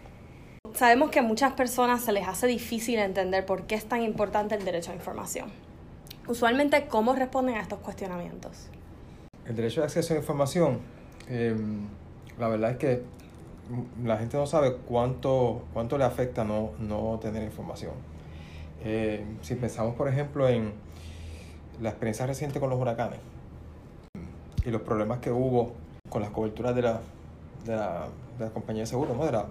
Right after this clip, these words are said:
Speaker 2: de las pólizas. Eh, muchas de las personas cuando fueron a reclamar su póliza o, o sus daños, fue la primera vez que probablemente se sentaron a, a leer su, su póliza. Eh, y se encontraron con trucos, con, con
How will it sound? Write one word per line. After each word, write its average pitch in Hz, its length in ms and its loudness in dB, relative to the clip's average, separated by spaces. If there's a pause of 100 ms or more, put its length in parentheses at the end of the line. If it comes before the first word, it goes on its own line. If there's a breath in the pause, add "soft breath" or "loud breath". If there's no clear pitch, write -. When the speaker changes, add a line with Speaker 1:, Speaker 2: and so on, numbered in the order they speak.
Speaker 2:
de - 60 -2
las - 100 -8
pólizas. 139 460 -2 (680 loud breath)
Eh, 110 220 0
muchas 117 380 0
de 170 40 6
las 175 100 2
personas 175 420 2 (100)
cuando 113 480 2
fueron 107 280 -2
a 135 40 0
reclamar 151 380 2
su 143 160 -4
póliza 147 480 2 (420)
o, 104 180 -4
o 110 40 -2
sus 107 180 -4
daños, 131 380 4 (420 loud breath)
fue 131 180 4
la 143 140 4
primera 127 380 8
vez 165 320 6
que 123 100 0
probablemente 113 540 2
se 131 80 -2
sentaron 110 580 0 (140)
a, 110 80 -6
a - 20 -4
leer 101 220 0
su, 123 320 -2 (300)
su - 120 -10
póliza. 196 360 -4 (880 loud breath)
Eh, 107 400 0
y 139 260 4
se 165 140 0
encontraron 127 480 2
con 131 180 2
trucos, 151 460 2
con, 110 260 0 (320)
con 107 400 2